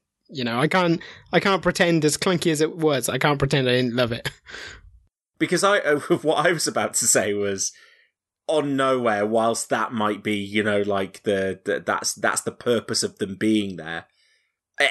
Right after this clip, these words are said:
Speaker 2: everything else on that planet is more interesting. So I, I love the,
Speaker 1: <laughs>
Speaker 2: I
Speaker 1: Cosmo.
Speaker 2: love the sequence. Well, I, no, I love the sequence with Peter and, um, Gamora looking out at the,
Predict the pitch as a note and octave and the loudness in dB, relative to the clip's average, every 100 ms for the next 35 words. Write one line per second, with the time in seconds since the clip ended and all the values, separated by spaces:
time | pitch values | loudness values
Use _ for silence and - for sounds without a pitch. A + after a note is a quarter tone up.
0 | - C#3+ B2 C3+ - A#2+ A2 G#2+ G#2+ F#2 | 2 0 0 -6 -2 0 2 0 -4 -6
1 | - F#2+ F#2 G2+ G2 F#2+ G2 - G#2+ - | -6 -6 -6 -6 -6 -6 -4 -2 -2 -2
2 | - F#2+ - G#2+ B2+ - C3 B2 C3 C3+ | -6 -8 -4 -2 -2 -2 -4 -4 -2 -2
3 | A#2+ - A#2 A2+ D3 A2 A2+ D3+ C#3+ C3+ | -2 -6 -2 0 0 0 -2 2 2 2
4 | - C3 A#2 A#2 A#2 - _ _ - - | 0 -6 -6 -6 -6 -8 _ _ -20 -16
5 | - D3+ D#3+ D#3 F3 D#3+ C3 A2+ C3 C#3 | -2 2 2 0 0 2 2 2 2 4
6 | E3 E3 - D3 C3+ B2+ - A#2 B2+ B2 | 2 0 -2 -2 -4 -6 -4 -6 -4 -4
7 | - B2+ A2 G#2 G#2 G#2 G2 - - A#2+ | 0 2 4 4 2 -4 -2 -4 -2 0
8 | G#2+ G#2 G2 F#2+ G2 - _ _ A2 A2 | 2 2 2 0 -6 -10 _ _ -2 2
9 | G#2+ G#2 G2+ G#2 - G#2 F#2+ F#2+ - F#2+ | 4 4 2 -2 -4 -2 -2 -2 -2 -4
10 | - F#2 F2+ | -2 -4 -4